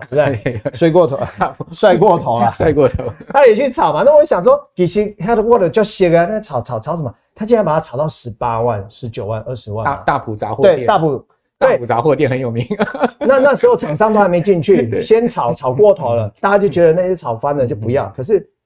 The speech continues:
Speaker 1: 毕竟已经有，呃，建商进去盖了。后来呢，因为我，我，我自己有亲戚嘛，然后我们就住附近嘛，我就：“诶，现在都没人，赶快买。现在多少钱？”我们去看，十四万就要卖给我们嘞。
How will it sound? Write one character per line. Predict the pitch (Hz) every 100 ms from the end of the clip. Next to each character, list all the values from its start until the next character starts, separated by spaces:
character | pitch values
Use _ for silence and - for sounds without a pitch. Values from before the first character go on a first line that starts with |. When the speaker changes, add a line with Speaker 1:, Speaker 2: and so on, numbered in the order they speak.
| _
Speaker 1:
毕 | 226 180
竟 | 185
已 | 120
经 | 143
有， | 113 98 _ _
呃， | 113
建 | 110 180
商 | - 190
进 | 139
去 | 127
盖 | 127 135 98
了。 | - _ _ _ -
后 | 262
来 | 190
呢， | 180 185 196
因 |
为 | 214 180
我， |
我， | 139 123 120 117 120
我 | 123
自 | 170
己 | 127
有 | 117
亲 | 156 147
戚 | 151 143
嘛， | 120 104 113 -
然 |
后 | 147
我 |
们 | 135
就 | 131 151
住 | 160 131
附 | 139
近 | 123 147
嘛， | 110 98
我 | 120
就 | 151 _ _ _ _ _ _ -
：“诶， | 110
现 | 160
在 |
都 | 156
没 | 139 131
人， | 123 110
赶 | 113
快 | 110
买。 | 131 101 -
现 | -
在 | 156
多 | 143
少 |
钱？” | 113 98 _ -
我 | 127
们 |
去 | 135
看， | 170 151
十 | -
四 | 110 139
万 | 143
就 | 120
要 | 123
卖 | 131
给 | 107
我 | 110
们 | 98
嘞。 | 92